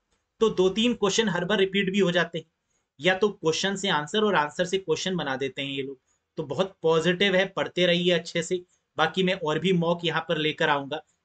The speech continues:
जिससे कि आपका confidence level boost up हो।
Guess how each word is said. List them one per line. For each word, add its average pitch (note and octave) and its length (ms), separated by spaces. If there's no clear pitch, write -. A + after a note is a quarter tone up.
जिससे D#3 220
कि F#3+ 140
आपका E3+ 300
confidence D#3+ 640
level D3 260
boost C3 340
up E3 160
हो। F3+ 140